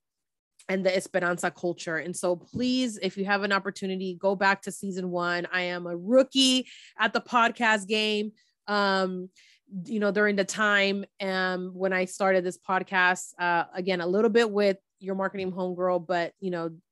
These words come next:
transitioning into more of the higher education topics. Um, so I, I definitely loved and still cherish, you know, that particular, uh, episode. And so thank you so much to Doctora Lorena. Shout out to her. Uh, you can follow her at Doctora Hood,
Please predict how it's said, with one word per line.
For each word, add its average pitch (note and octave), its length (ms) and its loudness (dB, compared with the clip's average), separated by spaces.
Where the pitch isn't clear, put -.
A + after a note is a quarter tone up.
transitioning G3+ 640 -2
into F#3 200 -6
more F3+ 140 -2
of F3+ 80 2
the F3 60 0
higher F3 320 0
education F3+ 520 -4
topics. E3 540 -6
Um, E3+ 460 -2
so F#3 640 2
I, G3 160 0
I G3 120 -2
definitely G#3 400 2
loved F#3+ 680 4
and E3+ 180 -6
still - 240 -4
cherish, F3 600 2
you F#3 80 -4
know, F3 140 -4
that E3+ 240 0
particular, E3+ 760 -4
uh, D#3+ 340 -8
episode. F3+ 720 0
And F3 160 -8
so E3+ 640 -4
thank F#3+ 180 -2
you G#3 60 -2
so F#3+ 160 -2
much F3+ 280 -2
to F#3+ 80 -2
Doctora E3+ 380 -4
Lorena. F#3+ 440 -2
Shout F3 180 -6
out D#3+ 160 -6
to F3 80 -8
her. G3+ 340 2
Uh, F#3 220 2
you G3 160 -4
can A3+ 180 -2
follow F#3 360 4
her F#3 280 0
at F3 220 -2
Doctora E3+ 500 -4
Hood, D3+ 280 -10